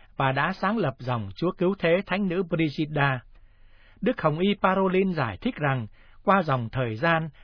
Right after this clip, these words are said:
mẹ Hessenblatt đã học được điều này là để đạt tới sự hiệp nhất các tín hữu Kitô, ngoài lời cầu nguyện còn cần phải có hy sinh nữa. Thánh nữ đã đón nhận thập giá từ sự bỏ rơi,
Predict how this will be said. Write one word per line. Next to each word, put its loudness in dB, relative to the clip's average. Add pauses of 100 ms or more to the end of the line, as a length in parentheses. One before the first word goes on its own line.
(220)
mẹ 0
Hessenblatt 0 (360)
đã 0
học 0
được -2
điều 0
này -2 (220)
là 0
để -2
đạt -2
tới 0
sự -6
hiệp -4
nhất -2
các -2
tín 0
hữu -2
Kitô, 0 (300)
ngoài 2
lời 0
cầu 0
nguyện -2 (140)
còn -2
cần -4
phải -6
có 0
hy -2
sinh -4
nữa. -4 (800)
Thánh 2
nữ 2
đã 2
đón 0
nhận -2
thập -4
giá -2 (120)
từ 2
sự -6
bỏ -4
rơi, 2